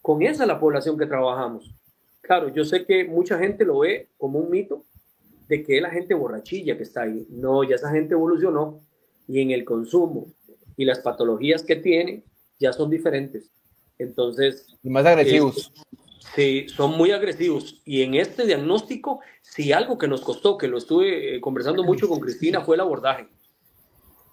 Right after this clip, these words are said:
Speaker 1: Demasiado desconfiados, demasiado hostiles.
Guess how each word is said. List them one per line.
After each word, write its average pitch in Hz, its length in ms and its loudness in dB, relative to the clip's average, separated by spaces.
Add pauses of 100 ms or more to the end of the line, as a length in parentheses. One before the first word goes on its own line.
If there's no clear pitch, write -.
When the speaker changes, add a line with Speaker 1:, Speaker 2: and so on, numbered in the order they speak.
(200)
Speaker 1:
Demasiado 160 680 0
desconfiados, 139 640 0
demasiado 135 500 0
hostiles. 147 580 -4